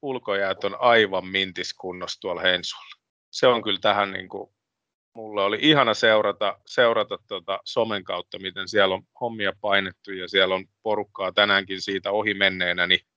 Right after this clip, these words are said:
niin jäällä oli paljon, paljon iloista naurua ja lämimisen ääntä, niin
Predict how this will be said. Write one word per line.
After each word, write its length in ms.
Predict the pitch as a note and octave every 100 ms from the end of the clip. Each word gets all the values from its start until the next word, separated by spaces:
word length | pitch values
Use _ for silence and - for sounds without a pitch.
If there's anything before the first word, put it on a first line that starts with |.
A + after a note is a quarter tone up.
| _
niin 180 | G#2+ -
jäällä 440 | C3 A#2 A2+ G2+ G2+
oli 180 | G#2 G2+
paljon, 480 | A2+ A2 G#2+ F#2+ - _
paljon 340 | A#2+ A#2+ A2 A#2
iloista 560 | D3 C#3+ B2 - A#2 A2+
naurua 640 | B2+ C3 A#2+ A2+ A#2 G#2+
ja 180 | A2 A2
lämimisen 680 | A#2 A#2+ G#2+ G2+ F#2 A2 G#2+
ääntä, 460 | G#2 F#2+ F2 F2+
niin 180 | F2